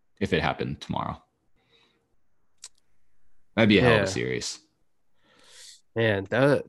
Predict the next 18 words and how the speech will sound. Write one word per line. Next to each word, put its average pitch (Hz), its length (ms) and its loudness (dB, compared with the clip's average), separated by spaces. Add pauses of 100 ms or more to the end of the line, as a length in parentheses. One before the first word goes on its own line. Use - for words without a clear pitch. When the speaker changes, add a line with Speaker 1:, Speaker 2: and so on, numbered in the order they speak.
(100)
Speaker 2:
that 123 140 0
would 160 100 2
be 156 120 6
tough 107 340 2
because 104 280 -6
Utah's 135 540 2
always 104 440 2
been 90 280 -6
such - 240 -8
a, 92 180 -6
a 80 120 -8
tough - 280 -4
place 92 260 -6
for - 160 -12
anyone 92 320 -6
to 87 60 -10
play. 90 320 -8 (1300)
Speaker 1:
Especially, 80 720 -6